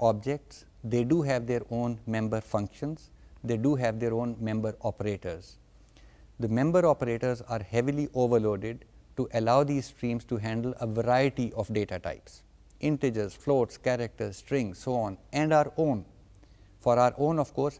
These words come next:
हमें overload करके operators लिखने पड़ेंगे, but native data types को, के बारे में इन streams को already पता है। दोनों streams की states हैं,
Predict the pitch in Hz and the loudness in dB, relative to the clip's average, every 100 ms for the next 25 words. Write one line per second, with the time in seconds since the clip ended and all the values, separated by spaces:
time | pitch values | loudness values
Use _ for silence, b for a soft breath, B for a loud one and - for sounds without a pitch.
0 | - 117 127 147 117 - - - - - | -8 0 4 6 4 -4 -20 -20 -10 -2
1 | 123 123 123 117 123 113 123 107 117 107 | 2 4 4 2 0 -2 -2 -2 -2 -2
2 | 120 104 98 - 117 123 127 139 143 b | -2 -4 -4 -4 -2 -2 -2 -4 -6 b
3 | b - 117 113 123 131 151 127 123 123 | b -6 -4 2 2 2 0 0 -2 -2
4 | 120 113 - 127 147 - - - - 123 | -2 -6 -8 -10 -10 -18 -20 -20 -2 2
5 | 110 107 113 127 135 120 117 - 117 110 | 2 2 0 -2 -4 -4 -4 -2 -4 -2
6 | 131 120 107 104 104 - 98 98 90 90 | -4 -2 -2 0 -2 -4 -4 -4 -8 -12
7 | - - - - - - - - b b | -18 -20 -20 -20 -20 -20 -20 -20 b b
8 | b - 110 135 180 175 - 135 135 - | b -4 2 4 4 0 0 0 0 -2
9 | 131 - - 117 117 - 123 | -6 -4 -2 -2 -4 -10 -10